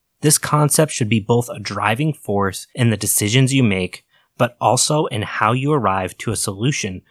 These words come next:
for the various challenges that come up. If I had to sum up the concept of scale of permanence,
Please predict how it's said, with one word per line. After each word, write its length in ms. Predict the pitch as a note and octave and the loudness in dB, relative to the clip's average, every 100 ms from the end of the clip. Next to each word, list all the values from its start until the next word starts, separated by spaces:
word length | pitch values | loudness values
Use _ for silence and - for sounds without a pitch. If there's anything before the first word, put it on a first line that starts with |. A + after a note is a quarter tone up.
| _ _ | _ _
for 140 | - | -4
the 100 | G2 | -4
various 540 | F2+ G2+ G2+ A#2+ B2 - | -2 0 0 0 -2 -4
challenges 600 | - G2 G2 F#2+ G#2+ - | -2 0 0 0 -4 -6
that 200 | G2 - | -6 -4
come 240 | - F#2+ - | -2 -2 -2
up. 220 | D#2+ - _ _ _ _ _ _ _ | -6 -8 _ _ _ _ _ _ _
If 120 | - | 0
I 100 | G#2+ | 0
had 360 | - G#2 C3 | 0 0 0
to 60 | D#3+ | 0
sum 280 | - D#3+ D#3 | 0 0 2
up 280 | F#2+ F#2+ _ _ - | 0 0 _ _ -12
the 100 | A2 | -10
concept 560 | - G#2+ A#2 D3 - | 0 2 2 -2 -6
of 80 | G#2 | -6
scale 400 | - - G#2 A#2 | -6 -2 0 2
of 120 | B2 | -2
permanence, 600 | - C3 C#3 F2 F#2 - | 0 2 2 0 -6 -10